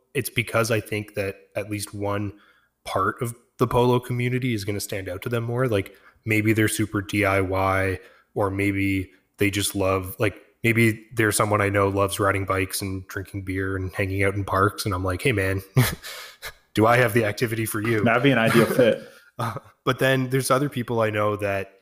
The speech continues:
Speaker 1: I, they're just very talented, competitive, like, they're very talented cyclists that can be kinda competitive. And I'm, you know, there's an aspect of that for bike polo too. And I think it's important to understand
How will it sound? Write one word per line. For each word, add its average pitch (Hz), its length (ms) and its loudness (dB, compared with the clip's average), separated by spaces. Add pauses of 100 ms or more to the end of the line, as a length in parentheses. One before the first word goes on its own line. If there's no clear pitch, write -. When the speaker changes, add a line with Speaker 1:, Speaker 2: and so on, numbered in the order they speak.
(600)
Speaker 1:
I, 110 100 0
they're 110 240 0
just 113 220 -2 (200)
very 104 300 0
talented, 101 500 -6
competitive, 98 800 -8
like, 104 120 -4
they're 107 80 -2
very 113 200 4
talented 101 640 0
cyclists 98 680 -2
that 95 340 -4 (480)
can 107 100 -8
be 101 120 -2
kinda 98 260 2
competitive. 101 600 2
And 95 100 0
I'm, 92 220 -8 (100)
you 113 100 -2
know, 95 220 -2 (560)
there's 107 340 4
an 104 140 0
aspect 104 500 0
of 95 140 -6
that 95 320 -2
for 107 100 0
bike 98 240 -6
polo 92 280 -2
too. 104 420 0 (280)
And 120 80 2
I 117 60 4
think 127 160 2
it's 131 140 0
important 113 400 0
to - 120 -4
understand 98 800 -4